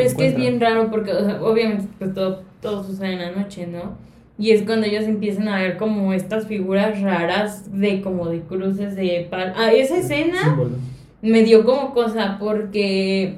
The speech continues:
Speaker 2: eh, o sea, era, estaban buscando así en el bosque y de la nada encuentran, ¿no? Como en, en los árboles, o sea, esas ramas así y varias. Eran, creo que, de hecho,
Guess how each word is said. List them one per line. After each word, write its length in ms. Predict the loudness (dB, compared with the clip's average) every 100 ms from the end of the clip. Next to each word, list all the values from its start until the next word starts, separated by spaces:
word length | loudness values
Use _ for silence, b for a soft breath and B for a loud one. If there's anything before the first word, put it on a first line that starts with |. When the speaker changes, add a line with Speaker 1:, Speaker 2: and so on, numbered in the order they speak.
| -8
Speaker 2:
eh, 200 | 0 0
o 140 | 2 2
sea, 140 | 4
era, 120 | 4 2 -2
estaban 420 | -2 0 0 0
buscando 440 | -2 -2 -2 -2
así 180 | -4 -4
en 120 | -4
el 100 | -4
bosque 320 | -4 -6 -4
y 20 | -2
de 140 | 0
la 180 | -2 -4
nada 220 | -4 -2
encuentran, 720 | 0 0 0 0 -2 -4 -6
¿no? 180 | -8 -6
Como 560 | -4 -2 0 -2 -6 b b b b b
en, 500 | -4 -2 0 0 0
en 140 | 0 2
los 260 | 4 2 0
árboles, 600 | 2 2 2 0 -2 -2 -2
o 40 |
sea, 260 | 0 2 2
esas 320 | 2 0 0
ramas 420 | 0 0 -2 -2
así 440 | -4 -2 0 0 -2 B -2
y 160 | 2 6
varias. 580 | 8 6 6 2 0
Eran, 300 | 4 4 4
creo 200 | 4 2
que, 180 | 2 4
de 100 | 6
hecho, 160 | 6